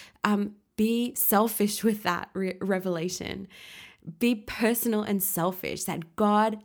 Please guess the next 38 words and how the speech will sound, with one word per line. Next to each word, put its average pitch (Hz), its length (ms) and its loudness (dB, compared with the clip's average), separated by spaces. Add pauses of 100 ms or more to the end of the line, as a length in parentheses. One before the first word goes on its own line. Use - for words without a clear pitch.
loves 190 520 0
me, 202 720 4 (400)
Kaylin, 185 760 0
so 220 560 6
much 220 460 0 (300)
that 208 180 -4 (220)
God 220 460 2
chose 208 360 -2
to 214 80 -6
go 190 260 -4
to 190 80 -4
the 185 80 -6
cross - 560 -6 (160)
for 190 120 0
me. 185 680 4 (380)
Never 226 320 6
mind 294 260 4
everyone 220 380 4
else. 196 440 -2 (360)
God 226 240 2
chose 208 380 2
to 226 80 -4
go 208 180 -2
to 202 60 -2
the 190 100 -6
cross 185 340 -6
for 180 140 -6
me, 180 560 -6 (260)
and 208 240 2
that 202 280 0
is 208 140 -4
the 214 100 -4
truth 208 360 -2
for - 140 -8
you 180 400 -6
as 185 180 -4
well. 185 360 -8 (240)
So, 208 500 2